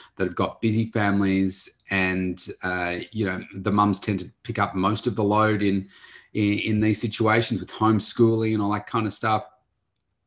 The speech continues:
Uh, really important to make sure you take some time out just for you. No one else, just for you, by yourself. Number seven, I want you to contribute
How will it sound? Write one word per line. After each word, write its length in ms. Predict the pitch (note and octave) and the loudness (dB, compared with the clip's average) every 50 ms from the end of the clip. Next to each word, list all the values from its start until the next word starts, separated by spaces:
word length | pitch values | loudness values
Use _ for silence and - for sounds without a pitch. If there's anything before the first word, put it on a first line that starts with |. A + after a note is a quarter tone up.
| _ _ _ _ | _ _ _ _
Uh, 200 | - A2 G2+ G2+ G2+ A#2 | -2 -2 -2 -2 -2 -2
really 280 | A2+ A#2 C3 D3 D3+ C3+ | 0 2 4 4 4 4
important 600 | G#2+ F#2 - - G#2 G2+ G2 F#2 F2 F2 - - _ _ _ _ | 2 0 -2 -2 0 0 0 0 -2 -6 -10 -14 _ _ _ _
to 80 | - G2+ | -6 -4
make 120 | F#2+ F2+ | -4 -4
sure 180 | - - G2 F#2 | -4 -4 -6 -6
you 80 | F2+ F#2 | -6 -6
take 220 | - F2+ F2 - | -8 -12 -12 -10
some 140 | - F#2 E2 | -12 -12 -12
time 320 | - - F2 E2+ E2 E2+ | -10 -10 -10 -8 -8 -8
out 240 | E2 E2+ - - _ | -10 -10 -12 -12 _
just 260 | - G#2+ G2 - - | -6 -4 -4 -4 -6
for 60 | - | -6
you. 260 | G#2+ G2 F2+ D#2+ D#2 - _ _ _ _ _ _ - | -4 -4 -4 -6 -8 -14 _ _ _ _ _ _ -4
No 100 | F#2+ F#2+ | -4 -2
one 140 | G#2 G#2+ F#2+ | -2 -2 -2
else, 260 | F2 F2 F#2 - - | -4 -6 -8 -14 -14
just 240 | - - F#2 - - | -12 -12 -12 -12 -12
for 80 | - | -14
you, 220 | F2+ E2+ E2+ - - _ _ _ _ _ _ _ _ | -12 -12 -12 -14 -16 _ _ _ _ _ _ _ _
by 160 | - F#2 F#2 | -8 -6 -6
yourself. 400 | F#2+ G2 F#2 - - - E2+ - _ _ _ _ _ _ _ _ - - - - - - - - - - _ _ - | -6 -6 -6 -8 -12 -16 -16 -18 _ _ _ _ _ _ _ _ -20 -20 -20 -20 -20 -20 -20 -20 -20 -20 _ _ -2
Number 180 | - D3 E3 F#3 | 0 0 0 0
seven, 480 | F#3 - E3+ D#3+ C#3+ C#3 A#2 G2 - - - | 2 2 4 4 4 4 2 0 -2 -4 -4
I 40 | A#2 | -2
want 260 | B2+ F#3 C4 C4 - | -2 -2 -2 -4 -4
you 60 | - | -4
to 80 | D#4+ C4+ | -4 -4
contribute 960 | - F3 D3+ B2 - - - B2+ B2+ C3 A#2+ B2 A2 F#2+ F#2 F#2+ F#2+ - | -2 -2 -2 -2 -4 -2 2 4 4 4 4 4 4 4 4 2 0 -4